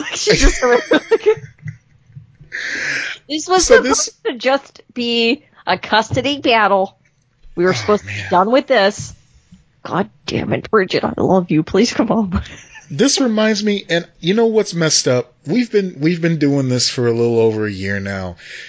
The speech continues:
Speaker 2: This reminds me of some other news article that I don't remember if we used this wall of weird or not.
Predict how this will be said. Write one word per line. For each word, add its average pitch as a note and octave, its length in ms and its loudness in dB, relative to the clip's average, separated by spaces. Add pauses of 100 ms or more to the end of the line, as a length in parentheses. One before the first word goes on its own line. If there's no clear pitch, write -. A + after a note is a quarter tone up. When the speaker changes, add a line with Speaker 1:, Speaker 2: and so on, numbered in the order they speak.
(140)
Speaker 2:
This E3+ 220 0
reminds D3 500 0
me C#3 160 -2
of A#2+ 160 -2
some A#2+ 240 -2 (100)
other F3 320 2
news F3 360 0
article C3 480 0
that A#2 220 -4
I A3+ 180 0
don't A#3 260 0
remember E3 580 2
if C3 200 -4
we D#3+ 120 2
used D#3+ 300 0
this D3 180 0
wall C#3+ 340 2
of B2+ 120 -2
weird F3+ 240 2
or C3 100 0
not. F#2+ 380 -6